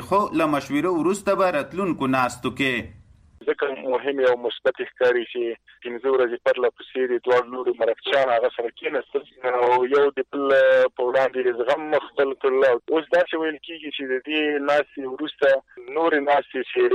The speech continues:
Speaker 2: د نوموړیو بحثونو لپاره به د منل لیکونو یا د اګریمنټونو د تړونونو د رامنځته کولو لپاره لاره هواره کړي،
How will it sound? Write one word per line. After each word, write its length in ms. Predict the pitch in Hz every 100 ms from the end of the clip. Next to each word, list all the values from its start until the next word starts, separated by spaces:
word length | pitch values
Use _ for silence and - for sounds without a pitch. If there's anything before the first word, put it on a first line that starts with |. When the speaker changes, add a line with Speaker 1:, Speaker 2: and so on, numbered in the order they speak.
| 127
Speaker 2:
د 40 | 120 117 117 117 123
نوموړیو 460 | 127 139 143 139 135 127 - - _ _ -
بحثونو 560 | 120 - - 151 139 123
لپاره 420 | - 139 135 127
به 100 | 131 127 _ -
د 400 | 120 117 117 120 _ _ - 117
منل 240 | 131 139 135
لیکونو 340 | 135 - 185 165 151 143
یا 40 | 135
د 100 | 127 123
اګریمنټونو 680 | - 127 127 - 349 349 156 139 131
د 40 | 127 123 113 - - -
تړونونو 400 | 131 135 170 170 135
د 80 | 131
رامنځته 400 | 123 123 123 131 -
کولو 260 | 160 165 143
لپاره 260 | - 135 131
لاره 220 | 135 131 123
هواره 340 | 123 123 123 120
کړي، 160 | -